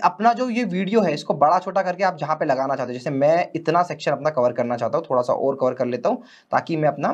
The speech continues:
माइक हैंड गेस्चर भी यहाँ पे शो कर सकूँ। तो देखिए अब मैं पूरा प्रॉपरली आपको प्रॉपर तरीके से एक्सप्लेन कर पा रहा हूँ, राइट? तो ये हो गया। अब इसके बाद आपको क्या करना है, तो आपको एक और सीन क्रिएट करना है। मैं यहाँ पे डाल देता हूँ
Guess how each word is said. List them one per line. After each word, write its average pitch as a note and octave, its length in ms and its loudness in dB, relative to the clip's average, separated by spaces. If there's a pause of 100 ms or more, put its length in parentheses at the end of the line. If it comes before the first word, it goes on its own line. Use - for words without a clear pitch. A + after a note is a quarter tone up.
माइक C3 400 -2
हैंड C3+ 360 -2
गेस्चर C3 280 -2
भी C#3 120 -6
यहाँ D#3+ 140 -2
पे G3+ 80 -4
शो C#3 180 -4
कर A2+ 140 -4
सकूँ। G#2+ 240 -14 (240)
तो D3+ 60 -4
देखिए E3 300 0
अब G3 120 4
मैं A#3 200 -2
पूरा A3+ 240 -2
प्रॉपरली F#3+ 580 0
आपको D#3 300 -2
प्रॉपर F3 380 0
तरीके D3+ 340 -6
से A3+ 140 0 (360)
एक्सप्लेन D#3+ 340 0
कर B2+ 140 0
पा G2 160 -2
रहा - 80 -4
हूँ, G#2 80 -2
राइट? G3 220 0 (220)
तो A3 60 -2
ये F#3+ 240 0
हो D#3+ 140 0
गया। A2 180 -4 (360)
अब A#3 120 4
इसके C4 300 2
बाद B3 240 2
आपको A#3 340 0
क्या G#3+ 220 0
करना F3 300 -4
है, D#3+ 200 -6 (260)
तो C4 60 6 (200)
आपको A#3+ 440 2 (180)
एक C4 280 0
और C4 220 4
सीन A#3 360 -2
क्रिएट F3+ 420 -2
करना E3+ 220 2
है। E3+ 200 -2
मैं D#3 120 -2
यहाँ D3 120 0
पे D3 100 -4
डाल C3 180 2
देता C3 220 0
हूँ - 140 -2